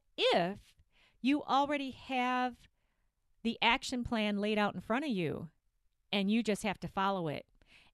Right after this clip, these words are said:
And when you have the accountability and the hand-holding, and you've got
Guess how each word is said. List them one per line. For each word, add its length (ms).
And 420
when 300
you 180
have 680
the 180
accountability 960
and 220
the 60
hand-holding, 1080
and 180
you've 160
got 260